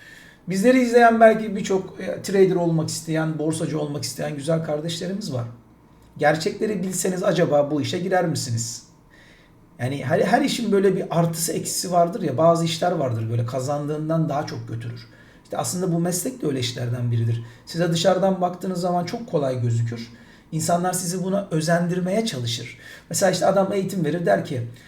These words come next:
"Arkadaşlar," der, "size işte özel formülümü vereceğim. İşte siz hepiniz trader olacaksınız." Babayı olacaksın. Özel bir formül diye bir şey yok ki. Bu işin bedelleri var. Bu hayat kolay bir hayat değil. Her gün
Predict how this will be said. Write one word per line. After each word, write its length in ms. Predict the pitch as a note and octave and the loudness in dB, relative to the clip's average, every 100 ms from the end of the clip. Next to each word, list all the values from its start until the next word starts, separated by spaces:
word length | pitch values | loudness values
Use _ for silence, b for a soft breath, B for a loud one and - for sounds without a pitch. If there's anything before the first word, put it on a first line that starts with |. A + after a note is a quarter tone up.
| B - | B -10
"Arkadaşlar," 600 | D#3+ D#3+ A3+ - F3 E3 | -4 0 0 2 0 0
der, 100 | D#3+ | -2
"size 280 | D#3+ F3+ F#3+ | -2 -2 -2
işte 220 | - A3 | -2 -2
özel 320 | F3+ F3+ G3+ | 0 2 0
formülümü 560 | - F#3+ F#3 F3+ G3 F3 | 0 -4 -2 -2 0 0
vereceğim. 380 | C3 B2 G3 | 0 2 0
İşte 180 | F#3+ D#3+ | 0 -8
siz 160 | D#3+ G3 | -6 -2
hepiniz 380 | G3 C#3+ E3 - | -2 -2 -4 -2
trader 300 | F3+ F3 C#3 | 0 2 0
olacaksınız." 680 | A#2 A#2 - - - B2 | 0 -4 -6 -10 -10 -2
Babayı 280 | F3 F#3+ B3 | 0 2 2
olacaksın. 520 | A#3 C3 - - - - b b b b - | 2 -2 -4 -8 -12 -16 b b b b -10
Özel 340 | C3 E3 F3 E3+ | -6 -2 -2 -2
bir 60 | |
formül 440 | E3 E3+ D#3+ E3 D#3+ | -2 0 2 2 2
diye 140 | D#3+ | 0
bir 60 | - | -2
şey 180 | - | -6
yok 180 | G#3 - | -8 -10
ki. 80 | - - b b b b b b - | -16 -20 b b b b b b -8
Bu 100 | F3 | -4
işin 360 | F#3+ - F3+ B2+ | -4 -2 -2 0
bedelleri 580 | C#3 C3+ D3 D3 D3+ C3+ | 2 4 2 2 0 0
var. 300 | A2+ - - - - - - - | -4 -8 -16 -20 -20 -20 -20 -8
Bu 120 | F#3+ | -4
hayat 360 | F#3 D#3+ D#3+ - | 0 2 0 -2
kolay 300 | D#3 D3+ C#3 | -2 -2 -2
bir 40 | |
hayat 360 | C#3+ C3+ C3 - | -4 -4 -6 -8
değil. 140 | C3 | -4
Her 220 | A#2+ F#3+ G#3 | 0 2 0
gün 380 | D3+ D#3+ F#3+ | 0 -2 -2